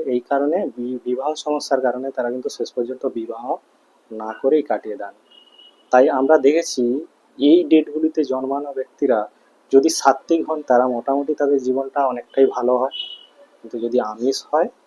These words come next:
তাহলে কিন্তু অনেকটাই সমস্যার মধ্যে তাদের কাটাতে হয়। এই ছিল আমাদের এক থেকে নয় সংখ্যার মধ্যে আলোচনা। আমরা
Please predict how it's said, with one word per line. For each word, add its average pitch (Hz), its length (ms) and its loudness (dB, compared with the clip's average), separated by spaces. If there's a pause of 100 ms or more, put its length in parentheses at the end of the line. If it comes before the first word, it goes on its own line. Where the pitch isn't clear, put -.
(260)
তাহলে 110 300 -4
কিন্তু 131 280 -4
অনেকটাই 113 500 -4 (480)
সমস্যার 117 680 -4
মধ্যে 123 340 -6
তাদের 123 320 -4 (600)
কাটাতে 110 420 -2
হয়। 98 200 -14 (360)
এই 120 180 -4
ছিল 127 240 -4
আমাদের 127 420 -2 (100)
এক 113 180 -10 (100)
থেকে 127 240 -4
নয় 113 240 -8
সংখ্যার 123 500 -10
মধ্যে 120 240 -8
আলোচনা। 117 480 -4 (840)
আমরা 117 400 -4